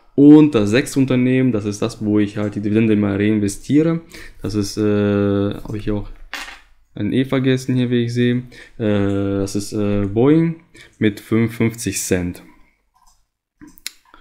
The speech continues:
So, hier haben wir nochmal den, äh, Screenshot,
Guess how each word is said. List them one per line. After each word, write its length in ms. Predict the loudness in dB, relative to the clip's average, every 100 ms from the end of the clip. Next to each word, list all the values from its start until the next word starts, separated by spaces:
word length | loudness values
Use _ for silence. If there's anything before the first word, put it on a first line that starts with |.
| _ _ _ _ _ _ _ -6
So, 180 | 2 4
hier 200 | 6 6
haben 80 | 6
wir 80 |
nochmal 320 | 4 4 2 2
den, 240 | 4 4
äh, 220 | 2 2
Screenshot, 720 | -2 2 4 4 2 2 0